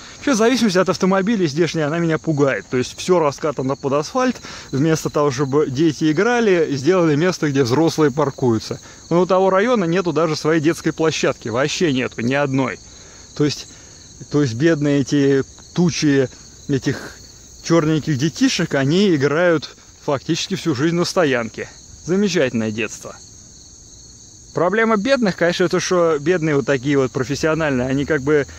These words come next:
э, получают эти талоны на жильё, и главное, следующее поколение, оно уже как бы целится в эти же программы. И те же талоны получает, и как бы это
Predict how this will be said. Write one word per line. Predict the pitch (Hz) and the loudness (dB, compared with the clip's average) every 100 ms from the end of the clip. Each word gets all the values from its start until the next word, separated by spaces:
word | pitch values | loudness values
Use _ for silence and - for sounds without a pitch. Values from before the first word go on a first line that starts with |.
| - - | -20 -14
э, | 147 131 131 135 131 - - | -2 2 2 2 2 -2 0
получают | 151 160 165 170 151 | 2 4 4 2 2
эти | 143 | 0
талоны | 151 165 214 226 196 | 0 2 2 2 2
на | 160 | 0
жильё, | 135 160 151 | 0 0 0
и | |
главное, | 131 165 175 165 | 2 0 0 -2
следующее | 190 175 - 165 | 0 -2 -2 -4
поколение, | 151 180 202 226 175 | -2 -2 0 0 0
оно | 139 156 | 0 0
уже | 151 185 | 0 0
как | 170 135 | 0 -2
бы | 143 | -4
целится | - 185 175 - 147 | 0 2 2 0 0
в | 143 | 0
эти | 165 | 2
же | 151 139 | 0 0
программы. | - 165 165 170 117 90 - - - - | 0 -2 0 0 -2 -6 -14 -20 -20 -12
И | 151 156 151 156 147 | -10 -8 -8 0 2
те | 151 196 175 | 2 2 2
же | 160 | 2
талоны | 156 156 233 220 190 | 2 2 2 2 0
получает, | 151 165 170 180 151 127 | 0 0 0 2 0 0
и | 131 | -2
как | 156 160 | 0 -2
бы | 143 156 143 - - - | 2 0 0 -10 -20 -8
это | 147 147 151 147 143 139 | -4 -2 2 2 4 2